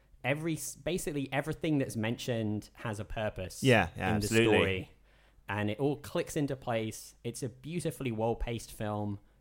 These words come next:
Speaker 1: It's not boring, doesn't outstay its welcome. It really lands the climax. Like, the, the finale of the movie is incredibly well choreographed. And, uh, every sort of camera move is done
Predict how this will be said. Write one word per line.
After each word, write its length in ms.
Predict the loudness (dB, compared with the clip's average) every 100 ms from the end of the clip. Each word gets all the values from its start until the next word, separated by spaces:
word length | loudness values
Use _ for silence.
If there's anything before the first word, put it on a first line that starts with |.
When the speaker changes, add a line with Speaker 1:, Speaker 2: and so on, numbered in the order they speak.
| _ -14 -10
Speaker 1:
It's 160 | -4
not 200 | -2 -2
boring, 340 | 2 2 4 2
doesn't 220 | 0 0
outstay 360 | -2 -2 -4
its 160 | -6 -4
welcome. 580 | -2 -2 -2 -2 -2 -4 -8 -20 -12
It 120 | -8
really 260 | -2 0 0
lands 460 | 0 0 2 0 -2
the 80 |
climax. 840 | -8 -8 -6 -4 -6 -8 -12 -18 -20 _ _
Like, 200 | -10 -6
the, 100 | -6
the 100 | -6
finale 520 | -4 0 4 4 2
of 100 | 0
the 80 | 0
movie 340 | 0 0 0 -4
is 120 | -4
incredibly 600 | -8 -6 -4 -2 -2 -4
well 280 | 0 0 0
choreographed. 920 | -2 -2 0 -2 -4 -4 -6 -10 -20 _ _ _ -10
And, 500 | -4 -2 0 -2 -2 -6
uh, 260 | -6 -4 -4
every 220 | -4 -2
sort 220 | -2 -6 -6
of 20 |
camera 360 | -2 2 2
move 400 | 4 4 2 0
is 120 | -4 -4
done 500 | -2 0 0 -2